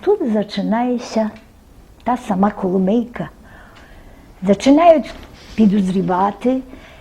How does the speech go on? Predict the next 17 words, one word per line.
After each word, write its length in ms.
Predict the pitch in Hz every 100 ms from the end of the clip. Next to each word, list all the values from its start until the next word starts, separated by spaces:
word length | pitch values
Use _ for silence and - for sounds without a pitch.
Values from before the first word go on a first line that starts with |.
| - 190
починають 760 | 220 247 269 320 302 226 -
питати, 920 | - 185 - 196 196 202 202 - 254 254 - - - - _
а 120 | -
хто 480 | 196 - - 226 233
він, 200 | 226 247 247
а 100 | 190
що 320 | 170 - 196
він, 160 | 214 254
але 180 | - 220
правда, 480 | 214 220 185 180 214 - - - - - - - - - - _ _ _ _ _ _ -
чоловік 600 | - 262 254 277 294 -
працює 800 | - - - 233 220 214 233 262
в 60 | -
опері, 440 | - 220 220 214 208
далі 260 | 180 170 151 -
його 240 | 208 202
приймають. 800 | 220 226 226 240 254 285 330 -